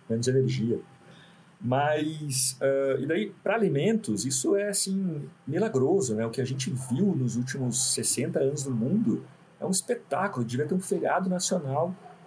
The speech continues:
pra celebrar milhões de mortes que foram evitadas por causa da química no campo, assim, sabe? É, né, por causa de fertilizante, né? A, as mortes de fome,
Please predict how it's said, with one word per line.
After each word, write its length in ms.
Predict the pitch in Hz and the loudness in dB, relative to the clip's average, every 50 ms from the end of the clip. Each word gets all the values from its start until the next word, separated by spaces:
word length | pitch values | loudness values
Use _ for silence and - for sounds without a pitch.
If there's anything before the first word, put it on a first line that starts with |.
| - - - - - | -20 -20 -8 -2 2
pra 160 | 135 135 139 | 2 2 2
celebrar 760 | 135 - 156 156 156 143 131 120 127 147 165 - 165 - - - - - - - - - | 2 0 0 0 2 2 2 2 2 2 2 2 0 -2 -4 -10 -18 -20 -10 -8 -4 -4
milhões 460 | 135 139 139 139 131 135 151 175 170 | -2 -2 0 2 2 2 2 2 0
de 100 | 160 175 | -2 -4
mortes 520 | 170 143 120 123 147 160 165 - - 160 - | -2 0 2 2 2 2 0 -2 -2 -4 -4
que 80 | - | -2
foram 200 | - 143 143 147 | -2 -2 -2 0
evitadas 840 | 147 143 147 135 - - 104 113 135 151 165 165 - - - - - - - - - - - | -2 -4 -6 -6 -4 -2 -2 -2 -2 -4 -4 -2 -2 -2 -2 -2 -4 -10 -16 -20 -20 -8 -4
por 140 | 139 135 131 | -4 -2 0
causa 360 | 131 123 123 135 147 147 156 | 0 0 2 2 0 0 0
da 100 | 104 - | -2 -2
química 360 | - - 135 135 131 - 170 | -2 -4 -4 -4 -2 -2 -2
no 60 | 170 - | -4 -2
campo, 380 | - 113 117 131 131 131 131 | 0 0 0 2 0 -2 -4
assim, 220 | - - - 90 - | -6 -8 -10 -10 -6
sabe? 320 | - - 95 107 - 127 - - - - - - - - - - - - | -2 -2 0 0 -2 -4 -6 -10 -16 -20 -20 -20 -20 -20 -20 -16 -4 0
É, 640 | 101 110 110 104 95 98 98 98 98 95 92 - 98 | 2 4 4 4 4 4 4 4 4 4 2 2 0
né, 200 | 101 110 120 127 | 0 2 2 0
por 140 | 131 127 - | 0 -2 -2
causa 220 | 113 113 120 120 | 0 0 0 0
de 300 | 110 123 131 135 131 127 | 0 0 2 2 2 2
fertilizante, 1000 | 131 131 131 131 131 139 139 135 131 - 104 104 117 131 139 135 113 - - - | 0 0 0 0 0 0 0 0 0 0 0 2 2 2 2 2 0 -2 -2 -4
né? 180 | 101 113 123 131 - - - - | -4 -4 -4 -4 -6 -10 -6 -4
A, 320 | - - - - - 143 143 | -2 -2 -2 -4 -4 -4 -2
as 140 | 139 127 127 | -2 -2 -2
mortes 400 | 120 117 156 220 208 - - 185 | -2 -2 -2 -2 -2 -4 -6 -6
de 120 | - 135 | -6 -8
fome, 600 | 127 - - 110 113 143 - 240 165 113 90 | -10 -4 -2 0 2 2 2 2 0 0 -2